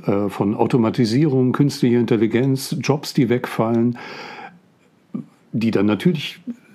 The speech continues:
an Einzelschicksale gekoppelt sind, aber als Gesellschaft finde ich die Tatsache, dass uns die Arbeit ausgeht, total wünschenswert.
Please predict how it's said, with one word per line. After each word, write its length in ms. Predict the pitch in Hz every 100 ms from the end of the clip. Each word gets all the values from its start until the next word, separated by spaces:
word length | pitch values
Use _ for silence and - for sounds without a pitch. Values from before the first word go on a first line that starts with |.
| - - -
an 120 | 110
Einzelschicksale 720 | 107 165 165 147 165 160 135
gekoppelt 440 | 123 123 160 185 170
sind, 240 | 175 190
aber 260 | 165 110 120
als 260 | 113 110
Gesellschaft 600 | - 98 123 208 - 127
finde 280 | - 131 127
ich 200 | 123 -
die 100 | -
Tatsache, 480 | - 135 127 117 120
dass 160 | 107 131
uns 180 | 113
die 140 | - 117
Arbeit 360 | 160 196 151
ausgeht, 580 | 110 98 95 - 104 - - - - - - - - -
total 440 | - - 180 175
wünschenswert. 680 | 220 190 147 - 110 -